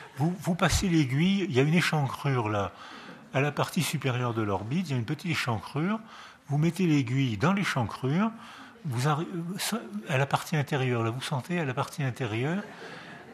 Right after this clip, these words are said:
vous passez, vous arrivez à la face inférieure du, de l'ethmoïde, vous forcez un tout petit peu,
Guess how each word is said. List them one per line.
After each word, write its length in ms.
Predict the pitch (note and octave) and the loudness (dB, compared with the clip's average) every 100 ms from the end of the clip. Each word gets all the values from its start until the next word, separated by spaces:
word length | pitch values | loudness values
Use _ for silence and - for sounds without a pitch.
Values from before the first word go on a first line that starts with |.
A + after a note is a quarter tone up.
| - | -4
vous 120 | D3 | -2
passez, 600 | D#3+ C#3 - D#3+ C3 G#2 - - | 0 0 0 2 0 -2 -10 -8
vous 140 | B2+ | -4
arrivez 300 | D3+ D3+ D#3 | -2 0 2
à 40 | D3 | 2
la 100 | A#2 | 2
face 260 | E3+ - | 0 0
inférieure 640 | D3+ - D3 A2+ B2+ A#2+ G2 - - - | 0 0 -2 0 0 0 -2 -12 -16 -8
du, 400 | A#2 A#2 A2+ G#2 | -2 0 0 0
de 100 | G#2+ | 0
l'ethmoïde, 680 | A2 A2 A2+ A2 D3 G3 A3+ - - - _ | 0 -2 0 2 2 0 -4 -12 -20 -20 _
vous 60 | C3 | -8
forcez 360 | - D#3+ - D#3+ | -2 -2 2 2
un 100 | C3 | 4
tout 200 | - D#3 | 4 2
petit 240 | - A#2+ | 2 0
peu, 280 | - F#3 | 2 2